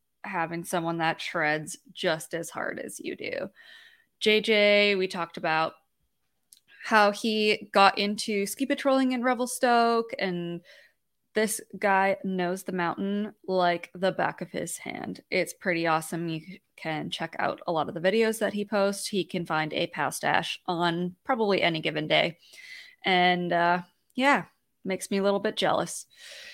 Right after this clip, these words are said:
Kim is a beautiful skier. I love watching him ski.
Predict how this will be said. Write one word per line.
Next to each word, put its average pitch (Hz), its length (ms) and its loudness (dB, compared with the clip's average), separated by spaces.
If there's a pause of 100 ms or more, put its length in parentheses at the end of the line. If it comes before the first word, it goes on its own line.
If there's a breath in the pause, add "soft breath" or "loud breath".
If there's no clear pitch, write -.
(140 loud breath)
Kim 240 440 4
is 196 380 2
a 185 360 0
beautiful 208 420 2
skier. - 560 0
I 196 120 8
love 190 500 4
watching 170 420 -2
him 170 220 -6
ski. 170 500 -4